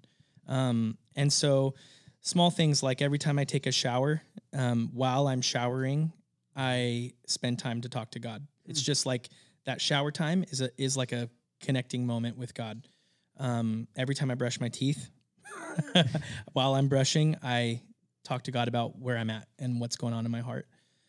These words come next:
Speaker 1: Um, things like that. Um, and so,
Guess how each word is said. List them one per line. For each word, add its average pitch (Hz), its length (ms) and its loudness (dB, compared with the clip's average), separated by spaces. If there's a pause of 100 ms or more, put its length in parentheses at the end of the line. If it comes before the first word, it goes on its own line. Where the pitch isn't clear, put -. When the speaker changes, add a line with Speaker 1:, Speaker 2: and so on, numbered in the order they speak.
(240)
Speaker 1:
Um, 117 560 0 (640)
things 139 280 4
like 120 280 -2
that. 117 260 -6 (480)
Um, 123 320 0
and 147 160 0
so, 156 400 4